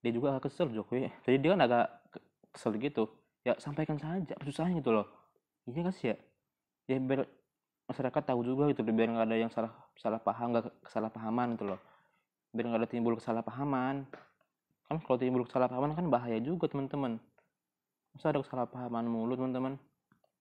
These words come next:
Udah, oke teman-teman Indonesia Abdan. Cukup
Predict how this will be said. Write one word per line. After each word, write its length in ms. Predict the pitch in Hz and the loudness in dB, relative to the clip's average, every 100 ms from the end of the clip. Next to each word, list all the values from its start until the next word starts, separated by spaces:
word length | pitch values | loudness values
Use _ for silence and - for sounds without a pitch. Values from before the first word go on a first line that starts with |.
| _ _ _ 113 | _ _ _ -4
Udah, 240 | 120 139 - | 0 0 -2
oke 160 | 127 151 | -4 -2
teman-teman 460 | 139 139 135 131 | 0 0 0 0
Indonesia 180 | 120 123 | 2 2
Abdan. 320 | 127 147 165 - _ _ _ _ _ _ _ _ _ _ _ _ | 4 2 0 -8 _ _ _ _ _ _ _ _ _ _ _ _
Cukup 320 | 120 127 120 | -6 -6 -6